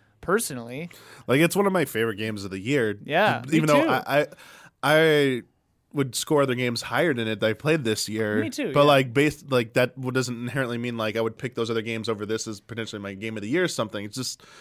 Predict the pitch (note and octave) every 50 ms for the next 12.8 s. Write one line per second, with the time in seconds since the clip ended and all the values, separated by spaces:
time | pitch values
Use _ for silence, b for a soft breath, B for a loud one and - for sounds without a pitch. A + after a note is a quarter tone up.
0 | B B B B B B - C3 B2+ - D#3 - D3 D3+ C#3 C3+ D3+ F#3+ G#3 G3+
1 | G3+ G#3 F#3+ F#3 E3+ D#3 D3 - - - - - D3 C#3 B2 A2 A2 - C3+ B2+
2 | A#2+ - C3+ C3+ C3+ C3 B2 - C#3+ C#3 - - G3 G3 G3 D#3+ E3+ D#3+ D#3 D3
3 | - D3 C#3+ C#3 C#3 C#3 C3+ A#2 C3 C#3 D3+ D3 - C#3+ C3+ - - C3 B2+ B2+
4 | B2 A#2 A#2 A#2 A#2+ A#2 G#2+ A#2 B2+ B2+ - - C3 A#2+ B2+ A#2+ A2+ B2 B2+ B2+
5 | B2 - A#2+ A#2 A2+ - b b b b b b b _ _ _ _ _ _ _
6 | - C#3 B2+ - - F3 E3+ E3+ - - C#3 C3 D3+ D3+ C#3+ - - - - C3+
7 | A#2+ A#2+ C4 C#4 D#4+ - - G#3+ C4+ D4 F4 E4 C#4+ B3 C4+ B3+ B3+ B3 G#3+ G#3
8 | G#3 F3+ E3+ F3 F#3 F#3 G3+ G3+ F3 C#3 C3 C#3+ D#3 D#3 C#3+ D#3+ F#3 F#3 F3+ D#3+
9 | - D3+ E3 E3+ F3+ F3 E3+ D#3+ - - - - E3+ E3+ F3 E3+ D#3+ - - E3
10 | D3+ D3 D3 D3 C3+ C3 D3 D3 C#3+ D3 D3 C#3 C3 C#3 C3 - D#3+ D#3+ D#3 E3
11 | E3+ D#3 - D#3 D3+ D3 C#3+ C#3 C3 - - D#3 D3 C#3 - - D#3 D3 - C#3+
12 | B2+ C#3 - - - E3+ E3 D#3 C#3 C#3+ C#3 C3 B2+ A#2+ -